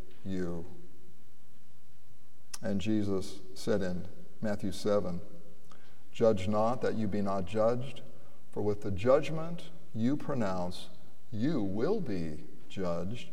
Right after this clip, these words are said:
and with the measure you use, it will be measured to you." That means the standard that I apply to others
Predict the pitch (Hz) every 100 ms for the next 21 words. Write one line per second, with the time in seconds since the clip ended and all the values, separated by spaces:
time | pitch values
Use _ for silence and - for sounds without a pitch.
0 | - - - - - 156 214 226 208 226
1 | 277 247 269 254 269 233 233 151 127 135
2 | 165 175 165 190 190 202 180 175 170 185
3 | 185 - - - - 220 185 233 311 196
4 | 180 - - - - - - - - -
5 | - - - - - - 196 190 170 160
6 | - - - - - - - 135 170 175
7 | 190 214 285 262 196 208 254 208 220 214
8 | 180 202 226 151 160 156